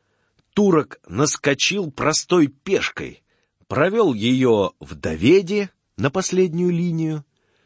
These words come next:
прижал князя насмерть, и игре конец. Ахнули все, а князь от натуги и смущения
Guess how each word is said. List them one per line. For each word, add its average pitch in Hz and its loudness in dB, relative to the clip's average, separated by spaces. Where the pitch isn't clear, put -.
прижал 202 2
князя 117 0
насмерть, 170 -4
и 226 0
игре 107 -2
конец. 95 -4
Ахнули 165 0
все, - -2
а 85 -10
князь 110 -4
от 113 -4
натуги 131 0
и 135 0
смущения 143 0